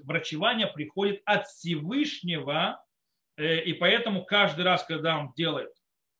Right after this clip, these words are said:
э, медицинскую процедуру, он должен положить, скажем так, положиться на Всевышнего и сделать молитву Всевышнего.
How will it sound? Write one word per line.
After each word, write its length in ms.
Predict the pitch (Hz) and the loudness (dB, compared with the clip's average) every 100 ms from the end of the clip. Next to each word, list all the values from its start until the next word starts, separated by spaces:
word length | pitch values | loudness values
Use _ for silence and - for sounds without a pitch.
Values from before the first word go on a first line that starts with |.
| _ _ _ _ _ | _ _ _ _ _
э, 220 | 165 156 | -4 -2
медицинскую 680 | 156 156 160 208 185 - 139 | -2 -4 -4 -2 -4 -4 -12
процедуру, 800 | - - - 185 370 359 370 - _ | -10 -8 -4 2 6 6 4 -2 _
он 220 | 226 226 | -2 0
должен 300 | 240 240 196 | 0 0 -2
положить, 500 | 180 165 151 196 196 | 0 0 0 -2 -4
скажем 240 | 160 143 - | -6 -8 -6
так, 180 | 170 | -4
положиться 380 | 147 143 175 170 | -4 -4 -6 -8
на 80 | 143 | -12
Всевышнего 580 | - 202 294 - 294 - _ | -10 -6 -4 -2 -2 -2 _
и 300 | 226 226 233 _ _ | 0 0 -2 _ _
сделать 520 | 123 143 160 170 - | -6 0 2 0 -2
молитву 380 | 139 147 139 147 | -4 -2 -4 -8
Всевышнего. 480 | - 135 107 - | -10 -10 -12 -18